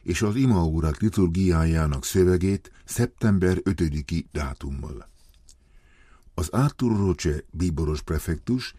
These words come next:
és Vittorio Francesco Viola érsek titkár aláírását viselő rendelet szövege.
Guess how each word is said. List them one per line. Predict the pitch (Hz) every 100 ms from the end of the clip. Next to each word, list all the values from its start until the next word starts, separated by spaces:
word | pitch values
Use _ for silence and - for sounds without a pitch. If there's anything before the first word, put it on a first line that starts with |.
| -
és | 90 -
Vittorio | 85 101 - 151 147 127 110 98
Francesco | 101 92 - 120 117 - 80
Viola | 73 95 95 71 69 78
érsek | 85 80 - 78 -
titkár | - 82 - 76 78
aláírását | 85 82 76 73 76 78 - 90 82
viselő | 82 85 76 76
rendelet | 78 82 78 76 71
szövege. | - 78 69 69 65 -